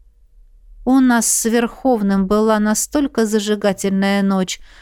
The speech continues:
что, несмотря на принятый душ, наши ароматы смешались. На мне остался его запах, а на нём мой.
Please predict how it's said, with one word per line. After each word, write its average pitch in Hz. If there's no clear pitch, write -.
что, -
несмотря 226
на 214
принятый 208
душ, 202
наши 208
ароматы 190
смешались. 202
На 277
мне 262
остался 220
его 220
запах, 247
а 226
на 214
нём 196
мой. 202